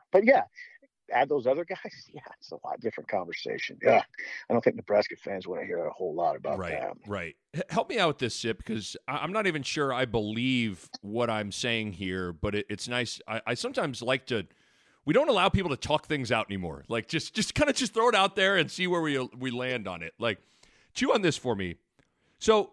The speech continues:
Speaker 2: y-, you know, o-, over the last handful of years, in particular last year, we have this kind of, "Man, Nebraska is close" narrative permeating locally, nationally.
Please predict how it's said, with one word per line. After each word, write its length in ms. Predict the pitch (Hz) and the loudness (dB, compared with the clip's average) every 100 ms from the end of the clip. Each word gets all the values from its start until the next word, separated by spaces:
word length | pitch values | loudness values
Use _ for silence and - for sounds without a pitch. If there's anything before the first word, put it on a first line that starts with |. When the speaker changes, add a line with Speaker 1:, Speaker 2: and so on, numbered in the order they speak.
| - | -12
Speaker 2:
y-, 140 | 196 - | -18 -8
you 80 | 196 | -2
know, 220 | 202 170 | -2 0
o-, 160 | 202 202 | 2 4
over 160 | 226 | 4
the 60 | 277 | 4
last 200 | 226 196 | 2 2
handful 300 | 202 185 175 | 0 2 2
of 60 | 139 | 4
years, 220 | 131 123 | 2 0
in 80 | 127 | -2
particular 560 | - - 175 165 147 | -2 -2 0 2 2
last 480 | 110 120 135 131 - | 2 0 -2 -4 -6
year, 400 | 107 92 85 82 _ _ _ | -6 -6 -8 -12 _ _ _
we 180 | - 151 | 0 2
have 360 | 120 175 185 135 | 4 4 2 2
this 220 | 151 143 | 2 2
kind 240 | - 156 | 0 0
of, 120 | 131 92 | 0 -2
"Man, 360 | 147 180 165 | 2 4 4
Nebraska 680 | 139 127 190 185 - 160 131 | 2 2 4 4 4 2 2
is 140 | 117 | 0
close" 800 | - 135 156 175 160 - - - - | 0 0 4 4 4 4 0 -2 -6
narrative 760 | - 135 147 135 104 92 80 - _ - | -4 4 6 6 6 0 -6 -12 _ 0
permeating 760 | - 165 156 151 143 143 135 - - | 2 4 6 6 8 6 4 -2 -8
locally, 400 | - 175 160 165 | 4 4 6 4
nationally. 600 | 143 123 90 - 85 60 | 6 2 0 -4 -10 -16